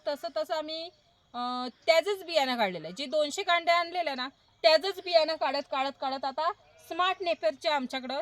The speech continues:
तीन प्लॉट आहेत आणि हे त्याचेच बियाणं काढलेलं आहे. हे पूर्ण आम्ही काही विकत नाही आणलेलं आहे, काही नाही. तर ज्या दोनशे कांड्या आणलेल्या त्याच्यातनंच हे वाढवत नेलेलं आहे. म्हणजे असते असते, जसं टप्पा आपल्याला जशी गरज भासली की आपल्याला गवत आणि वाढवला पाहिजे, आपल्याला मेंढरं पण दिसतं केली पाहिजे,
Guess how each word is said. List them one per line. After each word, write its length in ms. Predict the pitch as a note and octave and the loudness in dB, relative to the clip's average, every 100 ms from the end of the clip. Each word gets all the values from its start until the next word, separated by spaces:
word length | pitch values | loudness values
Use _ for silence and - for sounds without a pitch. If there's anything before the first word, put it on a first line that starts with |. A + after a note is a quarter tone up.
| - | -6
तीन 180 | D#4+ D4+ | -8 -8
प्लॉट 300 | - A#3 G3+ | 2 2 2
आहेत 240 | F3 E3+ - _ _ _ _ _ | -2 -6 -16 _ _ _ _ _
आणि 220 | A3+ B3 C4+ | -6 -4 -2
हे 200 | D#4+ E4 | -2 -2
त्याचेच 340 | F4 D#4 F4 D4 | 0 0 -2 -8
बियाणं 300 | D#4 D4 D4 | 0 0 0
काढलेलं 380 | D4 C4+ C4 C4 | -4 -4 -4 -4
आहे. 80 | |
हे 100 | C#4 | -4
पूर्ण 280 | D4 D4+ D4 | -6 -6 -8
आम्ही 220 | D#4 D4 | -8 -8
काही 140 | D#4+ D4 | -8 -8
विकत 340 | C4+ D4+ D4+ | -6 -8 -6
नाही 140 | D4 D4+ | -6 -6
आणलेलं 280 | C#4 C4+ | -6 -6
आहे, 80 | C#4 | -4
काही 180 | D#4 D4 | -4 -4
नाही. 160 | A3+ G3 | -4 -6
तर 80 | |
ज्या 220 | G#3+ A3+ E4 | -4 -2 0
दोनशे 380 | D#4+ D4 C4+ | -2 -4 -8
कांड्या 320 | E4+ D#4 C#4+ D4 | -6 -4 -2 -4
आणलेल्या 380 | C#4+ C#4+ D4 F#4 _ _ _ _ | -4 -6 -6 -8 _ _ _ _
त्याच्यातनंच 480 | D4+ D4 D#4+ F4+ F#4+ | 0 2 0 0 -6
हे 80 | D#4+ | -4
वाढवत 400 | C#4 G#3 G3+ G3 | -2 0 -2 -4
नेलेलं 360 | G3 E3+ E3 D#3 | -8 -6 -8 -8
आहे. 160 | F3 C#3+ _ _ _ | -12 -16 _ _ _
म्हणजे 160 | A3 D4 | -6 -4
असते 320 | C#4+ C4 D4 | -4 -4 -8
असते, 200 | A#3+ G#3+ | -6 -8
जसं 220 | B3 E4 C#4 | -4 -4 -2
टप्पा 240 | C#4+ C#4+ | -4 0
आपल्याला 340 | A#3 - C4 C4+ | -2 -2 -8 -6
जशी 220 | C4+ D#4 | -6 -8
गरज 300 | B3+ C4 C#4 | -6 -4 -4
भासली 400 | C4 A3+ - F#3+ C#3+ _ _ - | -4 -6 -6 -14 -14 _ _ -8
की 40 | |
आपल्याला 280 | B3 B3+ C4 | -6 -4 -6
गवत 260 | A#3+ B3 C4 | -4 -4 0
आणि 180 | A#3 C4+ | 0 2
वाढवला 400 | B3 G3 G3+ F#3+ | 0 0 -2 -6
पाहिजे, 240 | F#3+ F3+ | -6 -6
आपल्याला 300 | G3+ A3 A3+ | -4 -2 -4
मेंढरं 280 | A#3+ A#3 A#3+ | -4 -6 -6
पण 180 | B3 B3 | -6 -6
दिसतं 280 | D4+ - B3+ | -6 -8 -8
केली 160 | G3 G3 | -6 -6
पाहिजे, 260 | F#3 E3+ | -6 -8